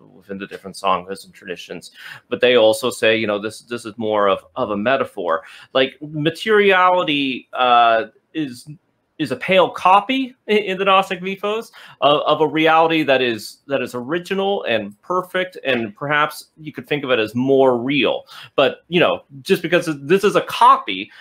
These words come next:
um, and it's a little less real, and it will not exist forever, unlike everything, um, in the Pleroma. I, and I think, you know,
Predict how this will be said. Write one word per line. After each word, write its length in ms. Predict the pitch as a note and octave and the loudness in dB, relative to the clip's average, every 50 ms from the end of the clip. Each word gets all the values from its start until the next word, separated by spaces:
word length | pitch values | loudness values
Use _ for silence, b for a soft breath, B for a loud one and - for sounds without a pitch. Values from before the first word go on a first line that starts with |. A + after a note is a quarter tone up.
| B B B | B B B
um, 440 | - C3+ C#3+ C#3+ C#3 C3+ C#3 C3+ C#3 - | 2 4 4 6 6 4 4 2 0 -2
and 140 | D#3 D3+ C#3 | -2 -2 -2
it's 220 | C3+ C3+ - - - | -4 -6 -10 -10 -4
a 100 | F#3 E3+ | -2 0
little 480 | E3 E3+ F#3+ G3+ F#3+ F3 D3+ C#3 D3 E3 | 0 2 2 2 4 2 0 -2 -2 -2
less 340 | F#3+ G#3+ C4 C#4 - - - | 0 0 0 0 -2 -6 -14
real, 480 | A#2 G#2+ A2 G2 F2+ F2+ G2 A2 A#2+ - | -12 -10 -8 -6 -4 -4 -4 -4 -6 -6
and 160 | - D3 C3+ B2+ | -6 -4 -2 -2
it 160 | A#2+ A#2+ - - | -4 -6 -8 -14
will 240 | D#3+ D#3 D3+ E3+ E3 | -12 -6 -4 -4 -2
not 240 | D#3 E3 E3+ E3 D#3+ | 0 2 2 2 0
exist 440 | - - - B2 D3+ D3+ - - | -2 -6 -6 -6 -6 -6 -6 -6
forever, 680 | - - B2+ C3 - G3+ A3+ A#3 E3 A#2 G2 F#2+ F#2+ - B B B B B | -2 0 0 2 2 2 0 0 0 0 -2 -2 -2 -6 B B B B B
unlike 500 | - C3+ C#3 C#3 C#3 C3+ C3 B2+ B2+ B2+ - | 2 2 2 2 2 2 0 0 0 0 -2
everything, 640 | A#2+ G#2+ A#2 A2 G#2 - G2 G2 F#2+ F#2+ F#2+ F#2 - - | -2 -2 -4 -8 -8 -6 -6 -6 -6 -6 -10 -12 -12 -10
um, 540 | - G#2 G#2 F#2+ F#2 F#2 F#2 F#2 F2+ F2+ F2 - | -6 -4 -4 -4 -4 -6 -8 -12 -14 -14 -14 -12
in 240 | - G#2+ F#2+ F2+ F2 | -10 -10 -10 -10 -10
the 280 | E2 F2+ F#2 F2 E2 E2 _ | -10 -10 -10 -10 -12 -16 _
Pleroma. 560 | _ - C#3 C3+ D#3 E3+ F3+ - - - - - B B B B B B B - | _ -4 -2 0 0 0 0 -2 -2 -4 -6 -6 B B B B B B B 0
I, 200 | - B2 C3 - | 2 2 2 2
and 360 | - E3+ F3 E3+ E3+ F3 - - | 2 2 2 2 0 0 -2 -2
I 160 | D#3 F3 F3+ | 0 0 0
think, 500 | F3+ - - B3 C4+ C4+ B3 A#3 A#3 - - | -2 -2 0 4 4 4 4 2 -2 -8 -10
you 80 | - A3+ | -4 0
know, 240 | A3+ F3+ D#3 D#3 | 2 2 2 2